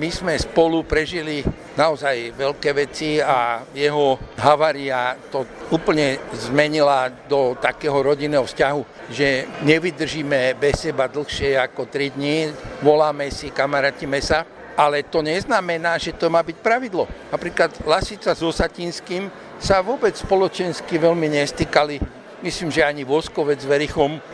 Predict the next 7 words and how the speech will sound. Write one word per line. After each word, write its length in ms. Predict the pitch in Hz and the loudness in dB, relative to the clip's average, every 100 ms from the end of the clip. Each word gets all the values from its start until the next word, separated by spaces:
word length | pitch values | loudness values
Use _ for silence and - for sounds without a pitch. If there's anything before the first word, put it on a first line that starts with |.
| - | -6
že 240 | 131 160 - | 0 0 0
je 200 | 165 254 | 0 0
to 240 | - 233 190 | 4 4 4
skôr 640 | - - 220 214 214 196 170 - - - - - 143 | -4 -2 4 6 4 0 -6 -10 -14 -14 -6 -2 4
vec 480 | 208 262 - - - - - - - - | 4 4 -6 -10 -10 -16 -18 -16 -2 4
osudu, 560 | 220 262 233 143 117 | 4 4 -2 -4 -4
že 160 | 113 143 | -2 -4